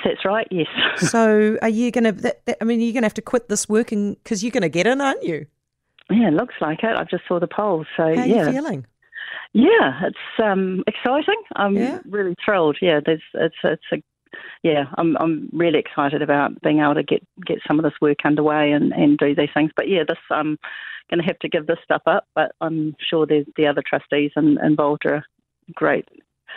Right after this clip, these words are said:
Speaker 1: great guys who will keep this moving forward.
Speaker 2: What's the number one thing you wanna do when you're in Parliament?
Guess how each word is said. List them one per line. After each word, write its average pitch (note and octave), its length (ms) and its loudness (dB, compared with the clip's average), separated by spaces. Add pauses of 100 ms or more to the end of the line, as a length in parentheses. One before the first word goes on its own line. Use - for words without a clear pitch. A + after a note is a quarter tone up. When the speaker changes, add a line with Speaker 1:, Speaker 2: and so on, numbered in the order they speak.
(220)
Speaker 1:
great D#3 180 0
guys D3 300 2
who E3 80 -4
will C#3+ 240 4 (180)
keep - 140 0
this C#3+ 120 0 (100)
moving C#3+ 340 4
forward. D3+ 380 4 (240)
Speaker 2:
What's G#3 240 -6
the A3 100 -2
number G3 240 2
one F3+ 240 2
thing E3+ 220 0
you E3 100 0
wanna D#3+ 200 2
do D#3 140 2
when D#3 140 2
you're D3+ 160 2
in D3+ 80 0
Parliament? D3+ 560 0